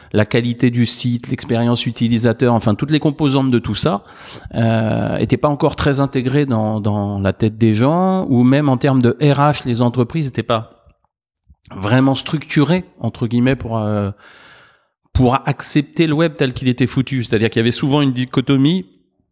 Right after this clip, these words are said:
entre l'approche de la D S I et puis l'approche du marketing. Et puis le web, c'était au milieu des deux, mais on n'était pas encore à, aux histoires de transition digitale qui font qu'aujourd'hui, euh, tout le monde dit qu'il faut un,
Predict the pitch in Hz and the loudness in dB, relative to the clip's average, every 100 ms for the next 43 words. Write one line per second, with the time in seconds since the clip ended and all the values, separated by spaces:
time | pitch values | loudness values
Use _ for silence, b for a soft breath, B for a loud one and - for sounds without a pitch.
0 | _ 131 127 - 131 127 151 135 120 123 | _ -6 -4 0 2 2 0 0 2 2
1 | 120 123 120 113 165 180 131 - 120 107 | 2 4 2 2 -2 0 -2 -2 -4 -2
2 | 127 117 127 - 175 - 147 131 110 - | 0 2 0 0 -4 0 0 2 -2 -2
3 | 127 131 151 170 139 - 127 139 135 139 | 2 2 2 0 -4 -6 -2 0 2 2
4 | 139 147 170 151 160 151 139 113 110 113 | 2 2 2 2 2 2 2 0 -2 -4
5 | 117 123 120 123 147 139 127 - 151 147 | 0 0 0 0 0 0 0 0 0 -2
6 | 123 110 107 B B B 131 120 120 143 | -4 -4 -4 B B B 2 2 2 0
7 | 131 120 - 117 117 - 131 120 113 110 | 0 0 0 2 0 0 -2 0 -2 -4
8 | 104 139 127 113 131 123 113 110 101 104 | -2 -2 -2 -4 -4 -2 -2 -2 -2 -2
9 | 127 135 101 92 - 101 107 101 117 120 | -4 -6 -8 -8 0 2 4 4 0 0
10 | - - 117 110 98 95 | -8 -6 -4 -4 -6 -8